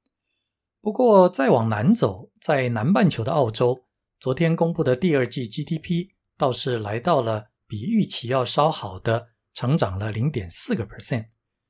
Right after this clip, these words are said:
主要是因为学生以及游客的回笼。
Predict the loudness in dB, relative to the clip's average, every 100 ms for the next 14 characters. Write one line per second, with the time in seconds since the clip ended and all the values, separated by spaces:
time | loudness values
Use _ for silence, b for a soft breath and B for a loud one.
0 | _ -4 0 2 0 0 0 4 2 0
1 | -6 -16 -10 -4 -2 0 2 2 -2 -8
2 | -8 -8 -8 -8 -4 -2 -2 -2 -4 -2
3 | -2 -2 -6